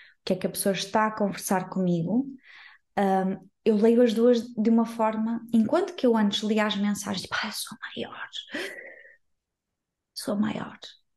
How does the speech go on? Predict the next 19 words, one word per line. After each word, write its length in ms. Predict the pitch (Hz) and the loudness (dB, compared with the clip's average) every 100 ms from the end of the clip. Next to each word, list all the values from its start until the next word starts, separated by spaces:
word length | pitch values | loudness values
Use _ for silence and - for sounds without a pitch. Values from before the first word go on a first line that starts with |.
| _ _ _ | _ _ _
eu 80 | 202 | -8
sou 380 | - 196 214 180 - | -6 -6 -6 -6 -6
válida." 560 | - 185 185 - - - - _ _ _ | -6 -4 -6 -6 -10 -14 -20 _ _ _
<laughs> 400 | 349 349 349 - - _ _ _ _ _ _ _ _ _ _ _ _ - | 2 4 -2 -10 -20 _ _ _ _ _ _ _ _ _ _ _ _ 2
Eu 140 | 254 | 6
hoje 200 | 254 262 233 | 6 6 6
leio 300 | 247 254 247 | 6 4 4
com 100 | 220 | 4
muita 240 | 254 269 | 4 4
mais 200 | 247 233 | 2 2
maturidade, 540 | 220 214 208 185 - - | 0 0 0 0 -4 -4
tanto 240 | 196 233 | -2 2
umas 200 | 233 233 | 2 2
como 200 | - 214 | 0 2
outras, 260 | 226 226 214 | 2 2 2
no 100 | 214 | 0
sentido 560 | 208 208 214 208 208 | 0 -2 0 0 0
de, 240 | 185 175 170 175 | 0 -2 -4 -6
ok, 420 | - - 180 | -4 -2 -2